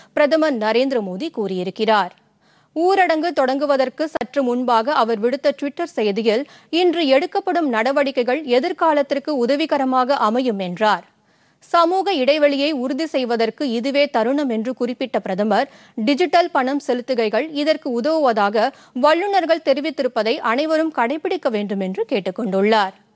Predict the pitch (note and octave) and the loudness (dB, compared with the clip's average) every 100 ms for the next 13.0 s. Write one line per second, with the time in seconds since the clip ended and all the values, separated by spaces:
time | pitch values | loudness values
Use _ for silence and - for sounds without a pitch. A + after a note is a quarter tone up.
0 | _ _ _ C4 D4 E4 E4+ - C#4 C4 | _ _ _ -4 -2 0 -2 0 2 2
1 | C4 C#4 C4 A3+ A3+ A#3 G#3 G3+ D#4 - | 4 0 0 -2 -2 0 0 -2 -2 2
2 | A3+ C4+ C#4+ C4+ C4+ C4+ A3 G#3+ A#3+ A3 | 4 6 6 4 2 2 2 -2 -2 -2
3 | G#3 A#3+ A3+ F#3+ G3 A#3+ G#3 C4+ - G#3+ | 0 0 0 -4 -2 -2 0 -2 -2 -4
4 | G3 F3+ - G#3+ F#3 _ _ _ _ _ | -2 -4 0 0 -2 _ _ _ _ _
5 | _ C#4+ D#4 D4+ G4 E4+ D4+ E4 E4 D#4+ | _ 2 2 4 0 2 0 2 2 0
6 | D#4+ D4+ B3 A3+ A#3+ D#4 - F4 G4 G#4 | -2 -2 0 0 -2 -4 -2 -2 0 -2
7 | G4 D4+ C#4 C4+ C#4+ A#3+ A#3+ C#4+ D4 D4 | 0 0 2 2 2 2 2 2 0 -4
8 | B3 A3 G#3 G#3 A3 D#4+ - _ C#4+ D4+ | -2 0 0 -2 -2 -4 -8 _ 2 4
9 | F4 F4 E4+ E4+ B3 B3 A#3+ B3 A3 G#3+ | 2 2 2 0 0 0 0 0 0 0
10 | D4 - - D4 E4 F#4+ F4 C#4+ D4 C#4+ | -4 -8 -4 0 0 0 0 0 0 0
11 | D#4 D4+ A#3+ D#4 E4+ E4 - A#3 G#3 A3 | 0 0 -2 0 -2 -4 -4 -2 -2 -2
12 | C#4 C4 D#4+ C#4+ A3 G3 G#3 G#3 A3+ B3 | -2 -4 -2 -4 -4 -4 -2 0 2 0